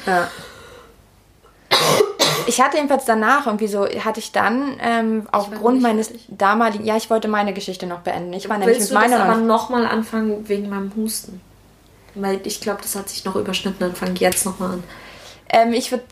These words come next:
Speaker 1: also so nach dieses, nach diesem Deutschrap dann, da hab ich, irgendwann bin ich da dann rausgerutscht. Also so mit Bastard dann Hengst bin ich so ein bisschen rausgerutscht, weil ich auch nicht mehr so an wirklich Sachen rangekommen bin.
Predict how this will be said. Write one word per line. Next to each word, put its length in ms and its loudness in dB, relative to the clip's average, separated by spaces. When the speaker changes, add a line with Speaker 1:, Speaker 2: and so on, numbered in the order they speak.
Speaker 1:
also 180 0
so 180 -2
nach 400 2
dieses, 520 -4
nach 240 -2
diesem 260 -4
Deutschrap 500 2
dann, 280 2
da 160 4
hab 100 2
ich, 160 -8
irgendwann 280 2
bin 100 2
ich 100 -2
da 120 4
dann 120 4
rausgerutscht. 720 0
Also 200 0
so 100 -4
mit 240 -2
Bastard 300 0
dann 100 2
Hengst 240 -2
bin 100 -2
ich 80 -4
so 80 -6
ein 100 -4
bisschen 280 -4
rausgerutscht, 920 0
weil 180 4
ich 160 0
auch 120 0
nicht 320 2
mehr 120 2
so 80 2
an 200 0
wirklich 240 -6
Sachen 380 0
rangekommen 580 0
bin. 220 2